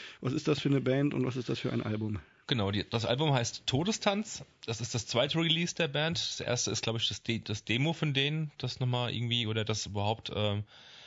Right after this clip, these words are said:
Speaker 2: auf Vinyl gepresst wurde. Ja, und, äh, die Band habe ich über den Armin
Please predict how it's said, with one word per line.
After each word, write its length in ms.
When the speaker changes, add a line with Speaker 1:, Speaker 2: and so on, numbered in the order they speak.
Speaker 2:
auf 260
Vinyl 320
gepresst 420
wurde. 320
Ja, 320
und, 360
äh, 200
die 80
Band 240
habe 140
ich 80
über 120
den 180
Armin 540